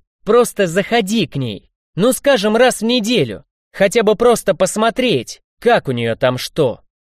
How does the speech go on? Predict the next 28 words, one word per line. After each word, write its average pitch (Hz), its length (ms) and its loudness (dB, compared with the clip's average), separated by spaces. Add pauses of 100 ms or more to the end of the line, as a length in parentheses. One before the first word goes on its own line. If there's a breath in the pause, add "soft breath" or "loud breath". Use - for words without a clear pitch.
(100)
"Вы 151 220 -2
хотите, 196 520 -2
чтобы 185 360 -2
я 202 180 2
отдала 196 440 2
ей 202 200 2
зеркальце?" 170 760 -4 (580)
"Нет". 165 720 -2 (400)
Я 151 240 2
вспомнил, 196 500 0
сколько 190 400 -2
телефонов 190 720 0
умудрялась 165 560 2
сломать 190 600 0
или 160 140 0
потерять 180 520 0
моя 185 220 2
сестрёнка, 196 840 -2 (240)
пока 147 300 2
я 147 80 4
спокойно 226 640 0
пользовался 180 760 2
одним. 175 500 0 (520)
"Зеркальце 127 800 0
пусть 190 240 0
будет 208 320 -2
у 233 60 -2
тебя. 190 480 -2